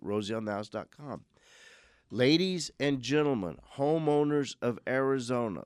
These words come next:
let me tell you just one more time. Never, ever, for any reason,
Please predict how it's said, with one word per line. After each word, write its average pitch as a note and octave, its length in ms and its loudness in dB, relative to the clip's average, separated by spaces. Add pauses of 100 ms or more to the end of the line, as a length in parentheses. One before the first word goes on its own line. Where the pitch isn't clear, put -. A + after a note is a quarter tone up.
let A#2+ 300 -2
me F3 220 -4
tell D#3+ 300 -2
you D3+ 220 0
just C#3 340 -4
one C#3 600 -2
more C3 540 0 (100)
time. G#2+ 540 -6 (520)
Never, B2+ 720 0 (800)
ever, E3+ 540 2 (560)
for C#3 320 2
any F#3 380 4
reason, E3 580 4